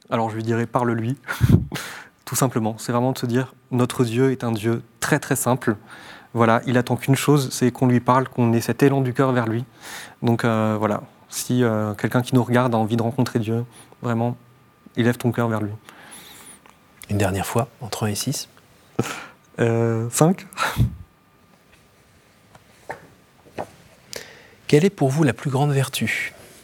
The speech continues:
Speaker 1: Euh, bah, la charité, <laughs> l'amour. L'amour, euh, parce que je pense que c'est ce qui résume tout, c'est vraiment le, l'essence profonde de ce qu'est Dieu, c'est, c'est son projet pour le monde, c'est la raison pour laquelle on est créé,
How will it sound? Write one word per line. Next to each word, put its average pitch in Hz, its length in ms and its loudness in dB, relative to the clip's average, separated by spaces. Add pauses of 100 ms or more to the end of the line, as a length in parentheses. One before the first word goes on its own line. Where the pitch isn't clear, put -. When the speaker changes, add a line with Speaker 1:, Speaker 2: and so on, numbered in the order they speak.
(1800)
Speaker 1:
Euh, 107 600 0 (840)
bah, 113 80 -2
la 110 120 -2
charité, 104 400 -4 (580)
<laughs> - 560 -4
l'amour. 117 400 0 (880)
L'amour, 120 400 4
euh, 107 200 4
parce 104 120 -4
que - 80 -4
je - 80 -6
pense 123 120 -2
que 123 80 -2
c'est 117 120 -4
ce - 60 -6
qui 110 320 0
résume 113 320 2
tout, 147 160 0
c'est 143 120 0
vraiment 117 240 2
le, 110 320 2 (520)
l'essence 123 360 4
profonde 147 480 4
de 113 80 4
ce 120 180 4
qu'est 131 180 6
Dieu, 127 320 6
c'est, 120 260 0 (220)
c'est - 140 -4
son - 220 4
projet 139 400 6
pour 131 180 2
le 127 80 6
monde, 131 240 2
c'est - 100 0
la 110 80 6
raison 123 260 4
pour 135 140 4
laquelle 127 220 2
on 127 120 4
est 120 60 4
créé, 123 340 0